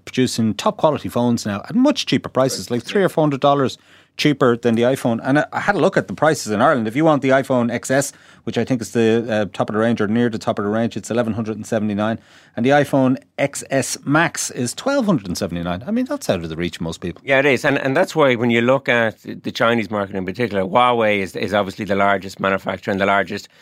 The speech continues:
Speaker 2: um, has the largest market share. And it's about twenty-three percent. But you do have probably at this stage, you're looking at, I think Apple is fifth, uh, uh, if, if, in fifth place. Ironically, and we will talk about Samsung in, in, in a few minutes,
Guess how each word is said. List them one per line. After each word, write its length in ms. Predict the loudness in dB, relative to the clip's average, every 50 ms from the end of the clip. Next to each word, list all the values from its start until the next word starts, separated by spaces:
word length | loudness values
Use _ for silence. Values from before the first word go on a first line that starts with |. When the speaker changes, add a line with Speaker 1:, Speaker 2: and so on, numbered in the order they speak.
| -20 -20 -16 -14
Speaker 2:
um, 100 | -14 -10 -6
has 160 | -4 -4 0
the 80 | 2 2
largest 260 | 2 2 0 0 -2
market 260 | -4 -4 -4 -4 -6 -6
share. 180 | 0 0 2
And 80 | 2 2
it's 100 | 0 0
about 160 | -2 -2 -2
twenty-three 540 | -2 -2 0 0 0 -2 -4 -4 -4 -4 -4
percent. 500 | -4 -8 -8 -2 0 0 0 0 0 0
But 140 | -2 -2 -2 -4 -20 -20 -14 -2 -2
you 80 | -2
do 200 | 2 4 4 4
have 380 | 4 4 4 2 2 0 -4 -2
probably 440 | 0 0 2 2 0 0 2 2 2
at 100 | 2 2
this 160 | -2 -6 -4
stage, 420 | 0 2 4 4 4 2 -2 -8 -18 -20 -14 -4
you're 140 | -2 2 2
looking 260 | 2 2 2 2 2
at, 100 | 4 2
I 40 | 2
think 220 | 0 0 -2 0
Apple 300 | 0 0 0 -2 -6 -8
is 120 | -8 -8 -10
fifth, 800 | -14 -16 -20 -20 -14 -4 -2 -2 -2 -2 -6 -16 -20 -20 -20 _ _ -12 -4
uh, 60 | -2
uh, 600 | 0 0 2 2 2 2 2 2 2 0 -2 -2 -4
if, 360 | -4 -2 -2 -4 -6 -6 -10
if, 140 | -10 -10 -6
in 220 | -6 -4 -4 -6
fifth 360 | -4 0 0 0 0 -2 _
place. 220 | 0 0 0 0 -4 -14 -20 -20 -20 -20 _ _ _ _ _ _ _ _ _ _ _ 2
Ironically, 400 | 4 4 6 6 4 2 2 2
and 100 | 2 2
we 60 | 2
will 180 | 4 2 2 0
talk 260 | 2 2 2 2 2
about 180 | 2 0 0 0
Samsung 520 | 2 0 0 0 0 -2 -2 -2 -2 0
in, 140 | -2 -2 0
in, 400 | 0 0 0 0 0 0 0 0
in 240 | 0 0 0 2 2
a 100 | 0 0
few 160 | 0 0 2
minutes, 320 | 2 4 2 2 0 -2